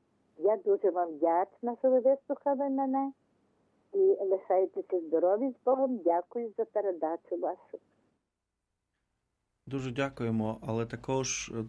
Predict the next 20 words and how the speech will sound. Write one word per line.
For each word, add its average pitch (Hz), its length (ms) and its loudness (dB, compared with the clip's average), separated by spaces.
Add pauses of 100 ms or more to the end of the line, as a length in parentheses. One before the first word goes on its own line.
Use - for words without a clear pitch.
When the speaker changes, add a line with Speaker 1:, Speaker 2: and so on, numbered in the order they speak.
(120)
Speaker 2:
так, 170 220 -2
звичайно, 127 560 -2
Господь 117 420 -2
дарує 131 380 2
нам, 110 360 2 (640)
е, 113 220 2
таких 123 380 -8
людей, 120 300 0
які 117 600 2 (260)
вже 117 420 0
з 110 60 -8
народження, 117 720 0
і - 180 -8
їхнє 117 380 -2
покликання, 117 580 -2
кожен 104 240 -4
з 101 40 -6
нас, 110 280 -2
це, 104 180 0
як 101 280 -4